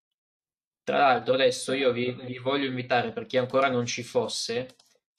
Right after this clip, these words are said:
al nostro gruppo Telegram, che è questo qua, Oggi Trading e Investimenti. Per chi fosse nuovo e non ci segue, noi qua pubblichiamo tutti gli eventi che facciamo con I G,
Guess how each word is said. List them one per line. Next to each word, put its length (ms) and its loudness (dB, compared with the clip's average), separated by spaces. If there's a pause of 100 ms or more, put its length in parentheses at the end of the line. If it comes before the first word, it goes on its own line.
al 440 6
nostro 440 -2
gruppo 380 -2
Telegram, 800 0 (240)
che 160 0
è 60 -2
questo 400 -2
qua, 200 2 (1000)
Oggi 360 0
Trading 640 4
e 80 0
Investimenti. 840 -2
Per 140 2
chi 160 -6
fosse 300 -2
nuovo 240 2
e 20 2
non 120 4
ci 140 -2
segue, 440 2
noi 200 0
qua 140 2
pubblichiamo 540 2
tutti 260 -4
gli 40 4
eventi 320 4
che 120 -4
facciamo 420 0
con 180 2
I 80 -2
G, 420 -2